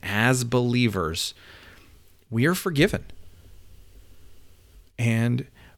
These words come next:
we are free. And it doesn't mean that we are free to sin as much as we want to the greatest degree that we possibly want. If we are showing that we continue to love sin and, and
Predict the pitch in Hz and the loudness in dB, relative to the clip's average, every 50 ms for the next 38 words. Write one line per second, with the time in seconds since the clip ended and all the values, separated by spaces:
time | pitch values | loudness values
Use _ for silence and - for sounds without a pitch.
0 | - - 113 120 135 156 170 165 - 123 127 127 131 139 135 - - - 127 147 | -6 -2 2 2 4 4 4 2 2 0 2 2 2 2 0 0 -2 0 2 2
1 | 185 143 - - - - - - - - 117 117 117 117 113 113 113 107 - - | 2 2 0 -6 -12 -18 -20 -20 -12 -6 -2 0 2 2 2 2 0 -2 -4 -8
2 | - - - - 135 127 175 180 170 175 160 151 147 151 151 143 143 135 135 135 | -20 -6 0 2 4 6 4 4 4 2 0 2 2 2 4 2 2 2 2 2
3 | 135 135 131 127 - - 127 147 185 180 139 - 131 123 117 117 110 - - - | 2 2 0 -2 -4 0 2 2 2 2 0 2 2 4 4 4 2 -2 -4 -14
4 | - - - - - - 165 175 151 135 117 95 95 104 107 135 151 - 165 143 | -18 -10 -4 0 2 4 4 4 4 2 0 0 0 0 0 2 2 2 0 0
5 | 123 127 139 135 127 113 113 123 127 131 127 - - - - 123 117 113 110 110 | 0 0 2 2 2 2 2 0 0 0 -2 -4 -2 0 2 2 4 4 2 2
6 | 104 110 101 95 113 113 127 151 151 147 - - - 127 113 120 123 110 107 113 | 0 0 -2 -2 0 2 4 4 4 4 2 0 -2 -4 0 0 0 0 0 0
7 | 117 131 156 139 117 107 90 98 95 - - - 95 92 - 98 95 92 98 95 | 0 2 2 2 2 2 2 0 -2 0 0 0 0 0 0 -2 -2 0 0 0
8 | 90 90 92 92 95 - - 113 107 - - - - - - - - - 117 135 | 0 0 0 -2 -2 0 2 2 2 0 -2 -8 -14 -14 -14 -14 -8 -2 0 2
9 | 175 190 185 165 - - 117 113 110 110 107 104 98 - - - 135 127 127 127 | 2 4 2 0 0 0 0 2 2 4 2 2 2 2 2 2 4 4 4 4
10 | 123 113 110 95 104 104 101 - - 104 - - - 143 147 135 113 104 110 104 | 2 2 0 0 -2 -2 -2 -2 -2 -2 -2 0 0 2 4 2 2 2 0 0
11 | 104 98 95 95 95 90 92 - - - - - - - - - 151 147 139 120 | 2 2 2 2 0 0 -4 -10 -14 -16 -8 -4 -2 0 0 2 2 2 4 2
12 | 110 104 101 92 101 101 101 104 - 104 107 104 101 101 101 95 | 2 0 0 0 0 2 0 0 0 0 2 2 2 2 0 0